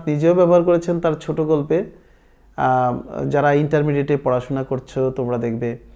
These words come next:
আহ, অপরিচিতা গল্প যখন পড়তে যাচ্ছ, তখন বেশ কয়েকবার নিঃশ্বাস শব্দটি আছে সেখানে।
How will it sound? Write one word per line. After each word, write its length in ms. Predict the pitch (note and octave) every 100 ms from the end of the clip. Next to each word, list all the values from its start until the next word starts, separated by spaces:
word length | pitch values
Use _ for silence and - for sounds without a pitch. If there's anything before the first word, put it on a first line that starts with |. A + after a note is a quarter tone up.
| - - - - _
আহ, 100 | B2
অপরিচিতা 540 | B2+ C3+ C#3+ C3+ C#3 B2+
গল্প 360 | B2+ B2 C3
যখন 300 | B2+ A#2+ C3 B2
পড়তে 240 | A#2 B2
যাচ্ছ, 320 | B2 A#2 -
তখন 400 | A#2 A#2 A2 A#2
বেশ 360 | A#2 C3+ D3 D3
কয়েকবার 400 | - B2 B2 B2+
নিঃশ্বাস 380 | A#2 A2+ - A#2+
শব্দটি 480 | - A#2 A#2+ B2 B2
আছে 280 | G#2+ - B2
সেখানে। 440 | - A2 A#2 D#3+